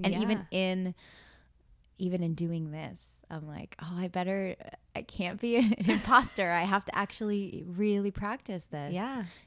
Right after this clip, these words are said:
Speaker 1: Because it, I can so relate. It just, it's such a game changer.
Speaker 2: Yeah.
Speaker 1: So what, um, this is, was actually one of the questions I was gonna ask you, but how, how do you incorporate self-love into your life? Like, what is your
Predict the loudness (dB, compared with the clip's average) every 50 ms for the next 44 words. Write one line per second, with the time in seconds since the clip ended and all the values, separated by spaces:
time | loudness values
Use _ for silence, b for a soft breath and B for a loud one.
0 | B B -4 -4 -2 -2 -2 0 0 -2 -4 -6 _ -6 -6 -6 -6 -6 -6 -6
1 | -4 -4 -4 -4 -4 -2 -2 -4 -4 -4 -4 -6 -6 -6 -6 -6 -6 -4 -4 -4
2 | -6 -6 -8 -8 -8 -10 -14 _ -6 -6 -6 -6 -8 -8 -4 -2 -2 -2 -2 -6
3 | -6 -6 -6 -6 -4 -2 -2 -4 -4 -6 -6 -8 -6 -6 -6 -6 -4 -4 -4 -6
4 | -8 -12 -12 -10 -6 -2 0 0 2 2 2 0 0 -2 -6 -6 -6 -4 -4 -4
5 | -4 -6 -6 -8 -10 -12 -14 -12 -6 -4 -4 -4 -4 -6 -10 -10 -8 -6 -6 -4
6 | -4 -6 -8 -8 -8 -8 -6 -4 -4 -4 -4 -6 -8 -6 -6 -6 -4 -2 -2 -2
7 | 0 0 -2 -2 -2 -2 -2 0 0 0 -2 -2 -4 -6 -6 -4 -2 -4 -4 -6
8 | B B B B B -4 -2 0 0 0 -2 -4 -8 -10 -8 -6 -4 -4 -4 -2
9 | -2 -2 -2 -2 -2 -4 -6 -8 -6 -6 -6 -8 -8 -6 -8 -8 -8 -6 -6 -8
10 | -6 -6 -6 -8 -8 -8 -10 -8 -8 -8 -8 -8 -10 -10 -12 -12 -14 -12 -10 -8
11 | -8 -8 -8 -8 -8 -8 -8